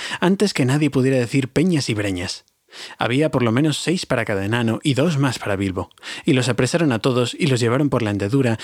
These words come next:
antes de que nadie pudiera decir madera y hoguera. Pero no a Gandalf. Eso fue lo bueno del grito de Bilbo.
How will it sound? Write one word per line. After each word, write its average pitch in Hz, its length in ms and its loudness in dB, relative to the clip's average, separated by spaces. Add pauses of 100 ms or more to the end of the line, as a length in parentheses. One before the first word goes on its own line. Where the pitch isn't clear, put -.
(140)
antes 160 240 0
de 147 80 2
que 135 80 0
nadie 139 220 2
pudiera 120 260 2
decir 127 340 0
madera 110 520 0
y 98 100 -2
hoguera. 101 460 -2 (560)
Pero 107 180 0
no 95 220 0
a 170 60 0
Gandalf. 87 500 -4 (440)
Eso 123 220 0
fue 156 160 2
lo 143 80 2
bueno 135 220 2
del 101 160 0
grito 127 260 0
de 98 140 0
Bilbo. 113 320 0